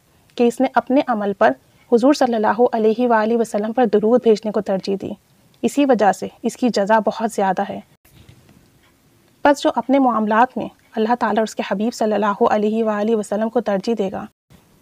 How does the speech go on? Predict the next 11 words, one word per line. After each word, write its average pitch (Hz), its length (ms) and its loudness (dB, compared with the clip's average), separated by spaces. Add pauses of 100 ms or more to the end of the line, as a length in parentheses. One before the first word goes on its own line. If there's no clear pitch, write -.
(380)
अल्लाह 233 220 6
करीम 254 260 4
गैब 233 220 2
से - 120 2
उसके 247 220 2
मामला 214 360 0
संवार 196 320 0
देगा। - 240 -10 (400)
बेशक 220 240 2 (100)
दुरूद 226 260 4
शरीफ 208 320 0